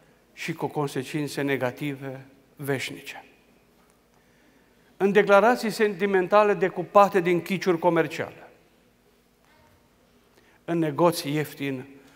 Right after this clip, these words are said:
al sufletului și al inimii. Iubirea nu este de vânzare.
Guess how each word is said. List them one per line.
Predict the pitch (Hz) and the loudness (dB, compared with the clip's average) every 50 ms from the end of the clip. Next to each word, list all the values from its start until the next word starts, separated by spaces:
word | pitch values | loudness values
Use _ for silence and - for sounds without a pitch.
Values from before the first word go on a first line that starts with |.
| _ _ _ | _ _ _
al | - - 143 127 | -4 -2 -2 -2
sufletului | - - 147 - - 123 120 - 123 120 - - - - _ _ _ _ _ _ _ _ | -4 -6 -8 -8 -8 -10 -10 -12 -14 -14 -16 -18 -20 -20 _ _ _ _ _ _ _ _
și | - - - | -14 -6 -4
al | 147 127 120 - | -4 -4 -4 -8
inimii. | 139 123 117 113 127 131 - - - - _ _ _ _ _ _ _ _ _ _ - - - - - _ _ _ | -12 -12 -12 -14 -16 -18 -20 -20 -20 -20 _ _ _ _ _ _ _ _ _ _ -20 -20 -20 -20 -20 _ _ _
Iubirea | - 196 226 208 220 277 269 247 247 | -2 0 2 4 6 6 8 8 8
nu | 240 240 | 8 8
este | 220 185 160 - 190 | 8 6 6 4 2
de | 156 160 | 2 2
vânzare. | 147 143 147 139 123 143 131 127 135 131 120 | 2 2 0 0 2 2 2 2 0 -6 -8